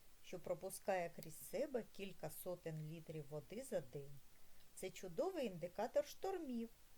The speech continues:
Багато рибалок за їх поведінкою визначають вітер та зміни в погоді. Конструктори навіть винайшли прилад — вухо медузи,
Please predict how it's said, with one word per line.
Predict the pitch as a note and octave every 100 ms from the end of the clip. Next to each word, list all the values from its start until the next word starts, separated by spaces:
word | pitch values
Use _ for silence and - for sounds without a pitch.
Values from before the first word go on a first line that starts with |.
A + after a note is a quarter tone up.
| - - -
Багато | - F#3+ G3 D#4 - F#3
рибалок | F3+ D#3 G3 D#4 D#4 F#3
за | F#3
їх | G3+ A3
поведінкою | - F#3 F3 D#3 G#3 F4 D#4+ G3 D#3+
визначають | D#3 E3+ F3 E3+ G3 E3+ D#3 D#3
вітер | D#3 A#3+ D#4+ G#3 -
та | D#3+
зміни | D3+ D#3 F3+ G#3+
в | -
погоді. | - A#3+ E3+ D#3 C#3+ D3 D#3 - - - - - -
Конструктори | F3+ D#3+ - G3 C4+ - G#3+ F3 C#3+ - - -
навіть | - F#3 G3 G3
винайшли | E3+ A3 A#3 G3+ - G#3+
прилад — | A3 A#3+ C4+ G3+ C#3+ D#3 - - - -
вухо | F3+ G#3 A3 G#3
медузи, | G#3 B3 A#3 A#3 F3+ - D#3+